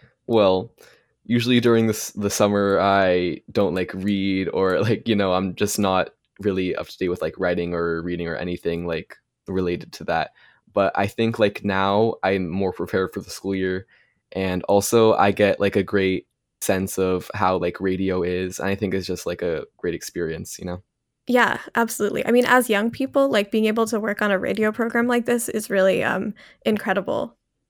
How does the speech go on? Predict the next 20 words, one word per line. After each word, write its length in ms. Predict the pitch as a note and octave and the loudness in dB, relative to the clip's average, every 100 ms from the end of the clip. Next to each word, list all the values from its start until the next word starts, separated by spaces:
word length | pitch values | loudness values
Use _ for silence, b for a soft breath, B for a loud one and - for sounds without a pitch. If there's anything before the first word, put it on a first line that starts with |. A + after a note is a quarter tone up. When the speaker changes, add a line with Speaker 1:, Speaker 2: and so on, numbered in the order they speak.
| _ | _
Speaker 1:
Mm-hmm. 280 | G#2+ G2 F#2 - _ _ _ - | -6 -6 -12 -18 _ _ _ 0
Speaker 2:
Okay, 380 | A3+ - - D4 | 0 0 -8 0
now 200 | A#3 B3 | 2 4
a 40 | |
couple 340 | A#3+ A3 G#3 G3 | 2 -2 0 0
of 320 | F#3 G#3+ - _ _ _ _ _ | 0 -4 -12 _ _ _ _ _
softball 640 | - G3+ F#3+ - - - | -2 0 0 -4 -8 -8
questions 560 | - A3+ - - A3+ B3+ | -6 -8 -6 -6 -6 -8
to 120 | - | -10
take 260 | - A3 - | -4 -4 -4
us 160 | - | -6
out. 340 | - - - - _ _ _ _ - | -4 -4 -6 -10 _ _ _ _ -10
Speaker 1:
All 80 | |
right. 320 | F2 F2 - - | -6 -6 -6 -4
<laughs> 300 | B2 A#2 A2 B B B B B B _ - | -2 -2 -8 B B B B B B _ 4
Speaker 2:
If 220 | C#4 D#4 | 4 6
you 80 | D#4 | 4
were 120 | B3+ | 4
a 60 | |
plant, 680 | A3+ - A3 G3 A#3 - - | 2 -4 -2 0 -2 -10 -18